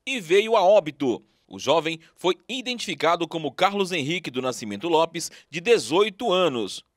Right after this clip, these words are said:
O caso foi repassado para a Polícia Civil, que prosseguirá nas investigações. O subtenente Setúbal, da Polícia Militar, dá detalhes do caso.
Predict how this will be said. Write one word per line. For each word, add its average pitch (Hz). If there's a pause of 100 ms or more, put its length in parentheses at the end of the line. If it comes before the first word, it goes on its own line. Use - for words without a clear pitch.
O -
caso 135 (200)
foi 156
repassado 165
para 131
a -
Polícia 120
Civil, 185 (260)
que 202
prosseguirá 202
nas 185
investigações. 190 (380)
O 131
subtenente 135
Setúbal, 180
da 120
Polícia 120
Militar, 190 (220)
dá 190
detalhes 180
do 202
caso. 131